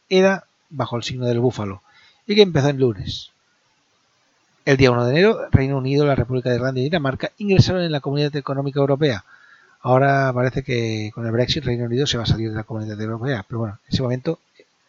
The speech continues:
entraban. El tres de abril en Nueva York, el inventor Martin Cooper de la empresa Motorola realizó la primera llamada desde un teléfono móvil. Ahora se puede hacer de todo con el móvil.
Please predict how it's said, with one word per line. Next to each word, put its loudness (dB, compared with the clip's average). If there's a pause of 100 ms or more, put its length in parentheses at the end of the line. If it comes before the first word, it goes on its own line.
entraban. -2 (840)
El 4
tres 4
de 6
abril 4
en 4
Nueva 0
York, 0 (100)
el -4
inventor -2
Martin 0
Cooper 0
de -14
la 0
empresa 2
Motorola 2
realizó 0
la 0
primera -2
llamada -2 (240)
desde -4
un -4
teléfono 0
móvil. 0 (540)
Ahora 0
se 4
puede 0
hacer -2
de 0
todo -2
con -2
el -4
móvil. -2